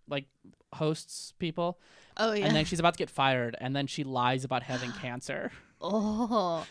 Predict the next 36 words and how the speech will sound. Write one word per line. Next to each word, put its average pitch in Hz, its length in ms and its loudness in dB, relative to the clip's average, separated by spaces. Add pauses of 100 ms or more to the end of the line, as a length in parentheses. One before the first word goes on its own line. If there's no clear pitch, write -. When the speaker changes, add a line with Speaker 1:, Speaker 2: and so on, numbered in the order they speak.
Speaker 1:
She's - 80 -2
like, 240 80 6
Speaker 2:
Ooh, - 20 4
Speaker 1:
"The - 80 4
Speaker 2:
that's 554 180 12
Speaker 1:
cancer's 466 340 12
back!" 349 480 12
Speaker 2:
That's 214 180 -4
a 359 80 -4
good, 196 380 -6 (120)
that's 226 200 -8
a 359 100 -6
spicy 190 400 -6
little 160 340 -4
plot. 180 360 -2
Speaker 1:
That's 214 360 4
really 175 160 6
good. 226 380 2
Speaker 2:
<laughs> - 400 -2
Speaker 1:
Yeah. 135 200 -2 (600)
Speaker 2:
Um, 214 840 -2 (800)
okay, 160 240 -6
I'll 180 180 -6
read 190 240 -8
you. 185 400 -8 (340)
Okay, - 220 -14
I - 80 -12
have 196 140 -12
two, 196 240 -16 (180)
two - 220 -14
more 190 340 -14 (340)
stories. - 180 -20 (220)
Speaker 1:
Let's - 140 -18
hear 135 100 -10
'em. - 600 -8
Speaker 2:
Um, 208 600 0